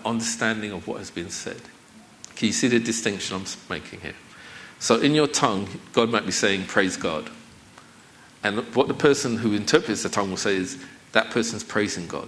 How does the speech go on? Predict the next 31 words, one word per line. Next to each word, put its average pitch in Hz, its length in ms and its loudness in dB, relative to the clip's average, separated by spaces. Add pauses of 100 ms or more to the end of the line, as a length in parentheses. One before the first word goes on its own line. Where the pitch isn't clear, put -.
(140)
So 110 120 2
it 95 100 4
won't 139 180 4
be 135 60 4
a 123 60 4
word-for-word 117 640 2
translation, 98 760 0
but - 80 0
it'll 90 120 -4
be 95 140 0
a 92 80 0
flavour 92 760 0 (420)
of 104 160 -2
what - 200 -2
that 92 160 -6
tongue 90 180 -6
has 80 120 -10
been 78 200 -8
said. - 240 -10 (3500)
And 123 100 -4
then 151 140 6
there's 143 220 4
these 135 200 6
giftings. 92 520 -4
Now, 110 160 2
these 143 280 4
are 131 120 2
not 135 340 -2
in 123 140 -2
the 117 80 2
list 107 400 2